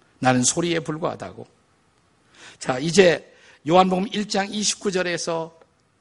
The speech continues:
예수님이 등장하자 요한은 그 예수님을 바라보면서 이렇게 증언합니다. 자, 이 말씀을 잘 읽어보세요. 시작. 이튿날 요한이 예수께서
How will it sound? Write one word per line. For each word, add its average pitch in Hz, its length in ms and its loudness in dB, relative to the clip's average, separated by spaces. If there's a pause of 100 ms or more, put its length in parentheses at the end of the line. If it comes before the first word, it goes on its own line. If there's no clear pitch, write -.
(320)
예수님이 262 600 2
등장하자 190 800 -4 (1700)
요한은 139 520 2 (260)
그 - 160 2
예수님을 196 540 0
바라보면서 143 920 -2
이렇게 180 380 -2
증언합니다. 98 680 -8 (200)
자, 131 160 -2
이 139 120 -4
말씀을 156 460 -2 (180)
잘 139 220 -2
읽어보세요. 143 500 -4 (520)
시작. 139 840 0 (400)
이튿날 185 580 4 (380)
요한이 156 480 4 (300)
예수께서 151 760 2